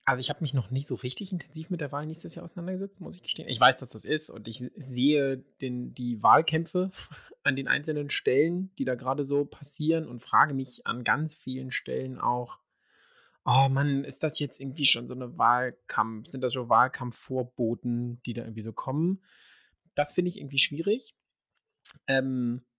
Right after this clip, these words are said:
ich frage mich ja, also um, ich gehe gleich auf die Frage ein, ob's da jemanden gibt, der die großen Fußstapfen irgendwie füllen kann. Ähm, gehe ich gleich drauf ein.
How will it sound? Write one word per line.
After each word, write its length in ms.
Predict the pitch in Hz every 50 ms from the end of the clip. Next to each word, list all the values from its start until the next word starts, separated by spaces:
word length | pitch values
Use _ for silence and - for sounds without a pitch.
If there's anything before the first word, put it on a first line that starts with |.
| _ _ _ _ _ _ _ _ -
ich 220 | - 165 - -
frage 360 | - - - 123 151 175 190
mich 200 | 185 180 196 190
ja, 120 | - 208 -
also 200 | 117 117 120 117
um, 120 | 120 120 -
ich 140 | - 120 -
gehe 140 | - 139 131
gleich 200 | 139 123 123 123
auf 60 | 123
die 80 | - 139
Frage 240 | - - 117 120 120
ein, 160 | - 127 120
ob's 180 | 110 117 - -
da 80 | -
jemanden 360 | 120 117 117 117 113 113 113 110
gibt, 380 | 123 135 135 - - - - -
der 120 | 117 113
die 220 | 123 123 113 110 - - - - -
großen 340 | - 113 123 123 - 131 117
Fußstapfen 520 | - 135 - - - 123 - - - -
irgendwie 240 | - 123 110 113 110
füllen 300 | - - 127 131 147 151
kann. 300 | - 156 156 160 160 160 _ _ _ _ _ _ _ _ _ _ _ _ _ _ _ -
Ähm, 280 | 127 117 127 131 135 135
gehe 140 | - 110 107
ich 100 | 127 -
gleich 320 | - 123 127 135 - _
drauf 320 | _ - 151 156 156 - _ _ _ -
ein. 260 | - 139 160 175 185